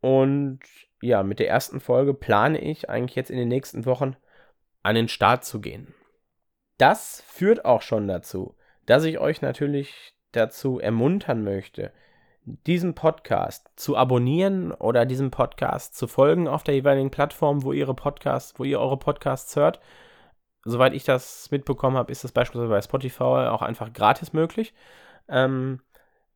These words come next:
wenn man halt ein bisschen Werbung ertragen kann, aber ihr könnt ihn halt gratis hören, den Podcast. Und ich würd mich freuen, wenn ihr Bock habt, dem Podcast zu folgen, wenn, oder zu abonnieren, je nachdem, wie es heißt. Und ja,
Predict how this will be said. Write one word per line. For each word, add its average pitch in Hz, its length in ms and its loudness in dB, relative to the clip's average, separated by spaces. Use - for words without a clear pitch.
wenn 117 160 -2
man 110 220 0
halt 101 140 -2
ein - 40 -10
bisschen 107 240 -4
Werbung 127 280 2
ertragen 139 380 -2
kann, 135 160 -4
aber 120 160 -2
ihr 104 80 -4
könnt 131 200 -4
ihn 117 120 -4
halt 104 160 -4
gratis 107 400 0
hören, 123 140 0
den 147 140 -2
Podcast. 156 560 -2
Und 127 240 2
ich - 160 -8
würd 151 140 0
mich 120 140 -10
freuen, 156 500 0
wenn 120 280 -4
ihr 123 160 -4
Bock 127 200 -2
habt, 147 180 -2
dem 127 100 0
Podcast - 500 -2
zu - 80 -14
folgen, 185 460 2
wenn, 139 440 -2
oder 113 420 0
zu - 140 -12
abonnieren, 127 420 0
je 131 120 -2
nachdem, 123 320 -2
wie 120 60 -6
es 113 100 -2
heißt. 170 320 2
Und 143 560 6
ja, 190 360 4